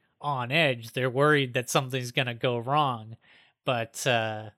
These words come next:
what, what I was really taking the opportunity to do in this operation was, like, show off,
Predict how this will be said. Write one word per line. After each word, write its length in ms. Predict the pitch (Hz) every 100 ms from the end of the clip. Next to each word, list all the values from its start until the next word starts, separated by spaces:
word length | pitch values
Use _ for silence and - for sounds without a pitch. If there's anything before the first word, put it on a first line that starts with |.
| _ _ _ _ _ _ _ _ _ _ _ _ -
what, 360 | 139 143 127 - -
what 220 | 135 123
I 120 | 120
was 200 | 123 117
really 240 | 151 147 139
taking 340 | 156 139 131
the 80 | 127
opportunity 640 | 123 131 - 143 131 123
to 100 | 117
do 460 | 113 147 143 131 127
in 200 | 123 123
this 220 | 120 -
operation 640 | 131 120 123 120 117 127 117
was, 200 | 120 120
like, 240 | 113 _ _ _ _ _ -
show 500 | - - 165 151 139
off, 540 | 139 135 131 -